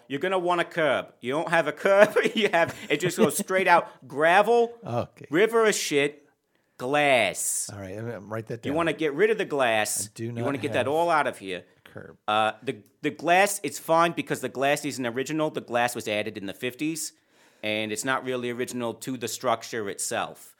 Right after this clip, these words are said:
Speaker 2: Okay.
Speaker 1: So, uh, it's okay if you get rid of that for historical purposes. Uh, get rid of the glass, add a curb, and then, uh, maybe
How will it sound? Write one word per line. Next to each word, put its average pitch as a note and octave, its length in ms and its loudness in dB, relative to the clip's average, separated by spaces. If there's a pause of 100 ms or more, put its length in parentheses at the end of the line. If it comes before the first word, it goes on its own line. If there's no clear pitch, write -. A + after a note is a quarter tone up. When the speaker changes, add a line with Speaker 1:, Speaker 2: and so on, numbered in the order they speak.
Speaker 2:
Okay. G#2 360 -12
Speaker 1:
So, F#2 560 -4
uh, F2+ 180 -4
it's B2 180 -6
okay D3+ 320 2
if D#3 120 -4
you C#3+ 40 -6
get C3+ 220 -2
rid C3+ 140 -2
of B2 60 -6
that C3 140 0
for B2 140 -2
historical C3 680 -4
purposes. G#3+ 680 -6 (440)
Uh, A2 260 2 (220)
get C3 180 -4
rid F3 220 -2
of F#3 60 -2
the F#3 60 -2
glass, D3+ 640 0 (260)
add A#2+ 160 0
a A2+ 60 -2
curb, E3 580 -2 (1080)
and B2 180 -2
then, C3 420 -2 (160)
uh, A2+ 500 2 (100)
maybe B2 600 -4